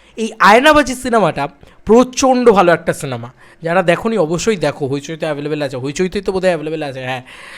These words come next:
আহ, তো আমি দেখেছিলাম ব্যাপক সিনেমা, চঞ্চল চৌধুরী আছে, অসাধারণ সিনেমা। তো এই আয়নাবাজি একটা critically acclaimed এবং, আহ, বক্স অফিসেও বোধহয় সাকসেসফুল। তো এই দুরকমভাবে, আহ, দিক দিয়ে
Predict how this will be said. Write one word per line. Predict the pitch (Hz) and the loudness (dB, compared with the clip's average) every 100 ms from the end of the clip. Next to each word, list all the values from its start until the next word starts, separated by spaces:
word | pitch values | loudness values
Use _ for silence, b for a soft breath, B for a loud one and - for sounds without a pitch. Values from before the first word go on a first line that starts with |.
| B - | B -2
আহ, | 156 156 | 4 4
তো | 151 196 - | 4 -2 0
আমি | 185 226 | 0 0
দেখেছিলাম | 208 226 262 208 - | 0 0 -2 -4 0
ব্যাপক | 202 180 220 220 | 2 2 2 0
সিনেমা, | - 165 135 120 _ | -2 -6 -6 -10 _
চঞ্চল | - 151 151 | -8 -4 -2
চৌধুরী | 170 180 170 190 | -2 -2 -2 0
আছে, | 160 175 269 b b b | 0 -2 -8 b b b
অসাধারণ | 170 185 247 240 214 196 | -4 0 2 4 2 0
সিনেমা। | 175 139 123 - b b - | -4 -6 -10 -16 b b -4
তো | 190 | 2
এই | 214 | 2
আয়নাবাজি | 220 185 202 247 247 233 269 285 - _ - | 6 6 6 4 4 2 -2 -6 -16 _ -8
একটা | 196 262 262 262 - - | -2 2 2 2 -6 -4
critically | 220 240 285 285 285 277 220 | 0 2 2 2 4 4 2
acclaimed | - 247 262 277 - | 0 0 0 -2 -4
এবং, | 202 233 285 294 B B - | 2 4 2 -2 B B -2
আহ, | 180 180 165 | 4 4 4
বক্স | 185 202 | 0 0
অফিসেও | 247 202 226 | -2 2 4
বোধহয় | 208 196 | 4 2
সাকসেসফুল। | 160 - 147 139 123 B B B | -2 -8 -8 -8 -10 B B B
তো | - | 2
এই | 220 | 2
দুরকমভাবে, | 196 220 240 247 277 254 233 185 b b b _ _ | 2 2 2 2 2 0 0 -2 b b b _ _
আহ, | 214 185 175 | 0 2 2
দিক | 170 208 190 | 0 -4 -2
দিয়ে | 247 262 | 2 2